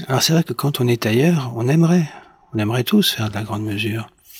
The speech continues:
Et pendant longtemps, j'ai été un peu frustré de pas pouvoir en faire. J'avais conscience de mes limites, hein. Faut, faut, pour faire un bon tailleur, faut à peu près une dizaine d'années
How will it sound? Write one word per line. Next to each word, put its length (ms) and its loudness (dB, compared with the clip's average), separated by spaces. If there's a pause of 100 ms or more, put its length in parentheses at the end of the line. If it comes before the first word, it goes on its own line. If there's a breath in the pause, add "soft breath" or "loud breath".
(320 loud breath)
Et 80 -2
pendant 260 2
longtemps, 420 2
j'ai 160 2
été 300 -6
un 120 -4
peu 500 0
frustré 640 -2 (420)
de 80 -4
pas 160 -6
pouvoir 400 -4
en 80 -2
faire. 520 -4 (800 loud breath)
J'avais 240 2
conscience 540 0
de 100 -6
mes 140 -2
limites, 380 4
hein. 120 -2
Faut, 480 -6
faut, 380 -14 (320 loud breath)
pour 160 -8
faire 200 -2
un 100 0
bon 180 0
tailleur, 340 2
faut 140 -2
à 40 -4
peu 120 -6
près 200 -2
une 80 2
dizaine 360 2
d'années 380 -2